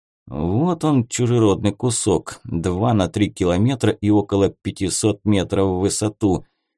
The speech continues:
Удар был такой силы, что ударная волна смела столицу, опрокинув все, до чего дотянулась. Небоскребы делового центра Москва-Сити перестали существовать.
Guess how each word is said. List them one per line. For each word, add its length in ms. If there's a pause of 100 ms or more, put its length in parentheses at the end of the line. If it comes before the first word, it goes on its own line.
(180)
Удар 500
был 280
такой 400
силы, 540 (100)
что 240
ударная 760
волна 420
смела 540
столицу, 680 (260)
опрокинув 880
все, 440
до 160
чего 260
дотянулась. 800 (560)
Небоскребы 800
делового 500
центра 540
Москва-Сити 1000 (100)
перестали 640
существовать. 1200